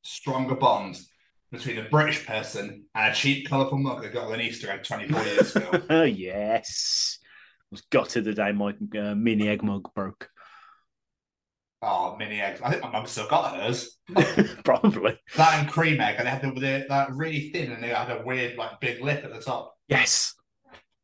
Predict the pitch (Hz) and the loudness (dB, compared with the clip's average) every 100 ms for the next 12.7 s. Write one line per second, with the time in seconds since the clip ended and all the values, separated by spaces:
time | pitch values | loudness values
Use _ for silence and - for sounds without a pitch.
0 | - - _ _ _ 698 - 208 - _ | -20 -20 _ _ _ -12 2 2 2 _
1 | 151 160 - - 87 85 87 90 87 87 | -4 -2 -4 -6 -6 -4 -6 -8 -12 -14
2 | _ _ - - _ - _ _ _ _ | _ _ -20 -20 _ -20 _ _ _ _
3 | _ _ _ 113 127 127 - 139 143 143 | _ _ _ -4 -2 -2 0 4 6 6
4 | 127 151 131 135 151 127 123 - _ 98 | 4 4 4 4 0 2 0 0 _ -8
5 | - - 92 87 90 87 _ _ - - | -8 -12 -12 -12 -14 -16 _ _ -20 -16
6 | - - 92 104 113 104 98 - - 95 | -10 -10 -8 -8 -6 -6 -6 -8 -8 -4
7 | 110 131 143 - 285 - - 120 135 113 | -4 -2 -2 0 -2 -4 -8 -12 -12 -12
8 | - - - 120 123 123 120 110 107 110 | -16 -12 0 2 2 0 -2 -2 -4 -6
9 | 101 104 101 104 101 104 101 - 92 92 | -4 -4 -4 -4 -4 -6 -6 -10 -12 -10
10 | 87 90 - - - - - _ _ _ | -10 -14 -18 -16 -14 -16 -20 _ _ _
11 | _ _ _ _ _ _ _ _ - 117 | _ _ _ _ _ _ _ _ -10 -6
12 | - - _ _ _ 95 | -6 -8 _ _ _ -10